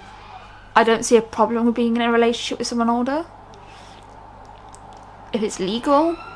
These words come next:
why not? Fucking sirens.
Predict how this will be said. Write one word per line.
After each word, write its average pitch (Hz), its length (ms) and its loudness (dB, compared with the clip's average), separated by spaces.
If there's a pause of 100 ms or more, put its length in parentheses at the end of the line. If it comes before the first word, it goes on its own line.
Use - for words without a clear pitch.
(300)
why 185 160 2
not? 214 260 2 (3000)
Fucking 220 420 2
sirens. 220 1000 -2